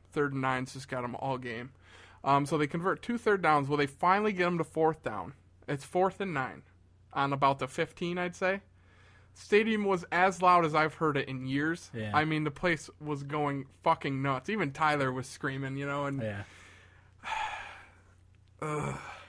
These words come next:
Speaker 1: man, I, I just, <laughs> I don't see how a defense can't get one fucking stop on
Speaker 2: On
Speaker 1: fourth
Speaker 2: fourth
Speaker 1: and
Speaker 2: and
Speaker 1: nine from
Speaker 2: nine.
Speaker 1: the f-, you know what? Don't even stop 'em. Okay, if you get a first down,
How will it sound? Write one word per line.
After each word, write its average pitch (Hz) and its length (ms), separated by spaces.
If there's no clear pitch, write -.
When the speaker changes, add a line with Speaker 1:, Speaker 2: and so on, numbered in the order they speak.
Speaker 1:
man, 147 400
I, 160 160
I 185 120
just, 202 380
<laughs> - 420
I 170 100
don't 226 320
see 180 480
how 247 300
a 247 40
defense 196 480
can't 190 380
get 156 200
one 190 440
fucking 180 540
stop - 500
on 151 220
Speaker 2:
On 139 100
Speaker 1:
fourth 185 120
Speaker 2:
fourth 156 200
Speaker 1:
and - 100
Speaker 2:
and - 80
Speaker 1:
nine 127 120
from 151 80
Speaker 2:
nine. 180 80
Speaker 1:
the 170 60
f-, - 160
you 208 100
know 226 80
what? 233 340
Don't 247 240
even 285 200
stop 214 480
'em. 285 200
Okay, 226 340
if 170 120
you 180 60
get 175 140
a 160 40
first 190 300
down, 202 360